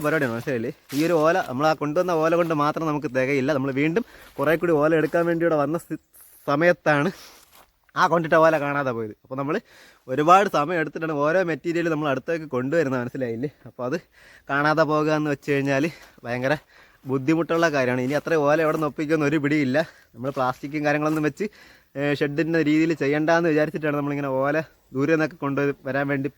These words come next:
പോകുന്നത്, ദൂരെ നിന്ന് കൊണ്ടുവന്ന് ചെയ്യാൻ വേണ്ടി ഉദ്ദേശിച്ചത്, മനസ്സിലായില്ലേ? പക്ഷെ അത് ഇങ്ങനെ പോയി കഴിഞ്ഞാൽ ശരിയാവുമെന്ന് തോന്നുന്നില്ല. നാട്ടുകാരെല്ലാം തന്നെ ഇത്തരത്തിൽ നല്ലപോലെ സഹകരിച്ച് കഴിഞ്ഞാൽ നമ്മുടെ പരിപാടി ഒന്നും അങ്ങനെ അധികം മുന്നോട്ട് പോകുന്നത്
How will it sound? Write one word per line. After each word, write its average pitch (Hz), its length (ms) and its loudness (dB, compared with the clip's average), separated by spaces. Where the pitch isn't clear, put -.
പോകുന്നത്, 127 380 -2
ദൂരെ 147 200 4
നിന്ന് 160 180 2
കൊണ്ടുവന്ന് 151 440 0
ചെയ്യാൻ 143 240 2
വേണ്ടി 147 220 -2
ഉദ്ദേശിച്ചത്, 123 500 -4
മനസ്സിലായില്ലേ? 113 540 -6
പക്ഷെ 131 200 -6
അത് 170 80 -4
ഇങ്ങനെ 151 260 0
പോയി 165 200 2
കഴിഞ്ഞാൽ 170 380 4
ശരിയാവുമെന്ന് 156 520 0
തോന്നുന്നില്ല. 143 340 -2
നാട്ടുകാരെല്ലാം 160 560 2
തന്നെ 165 180 0
ഇത്തരത്തിൽ 143 320 -4
നല്ലപോലെ 143 420 0
സഹകരിച്ച് 139 420 -2
കഴിഞ്ഞാൽ 143 320 0
നമ്മുടെ 131 240 -2
പരിപാടി 139 280 0
ഒന്നും 151 120 0
അങ്ങനെ 147 140 2
അധികം 151 240 2
മുന്നോട്ട് 147 340 0
പോകുന്നത് 156 360 0